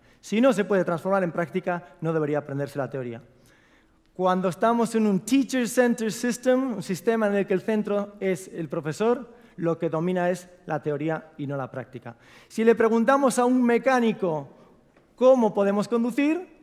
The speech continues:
es como si le preguntamos a un cromático ¿Cómo podemos hablar un idioma? El mecánico habla de mecánica,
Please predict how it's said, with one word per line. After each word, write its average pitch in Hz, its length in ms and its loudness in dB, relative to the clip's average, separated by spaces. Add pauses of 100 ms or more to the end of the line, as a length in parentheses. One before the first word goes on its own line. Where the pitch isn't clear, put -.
(140)
es 190 160 -2
como 202 240 0
si 165 80 -2
le 180 60 0
preguntamos 190 580 -2
a 202 60 0
un 214 80 -2
cromático 202 720 0 (260)
¿Cómo 185 280 0
podemos 160 320 -2
hablar 147 180 -2
un 147 80 -4
idioma? 131 380 -4 (280)
El 165 140 -4
mecánico 185 520 2
habla 190 180 4
de 190 100 2
mecánica, 196 720 2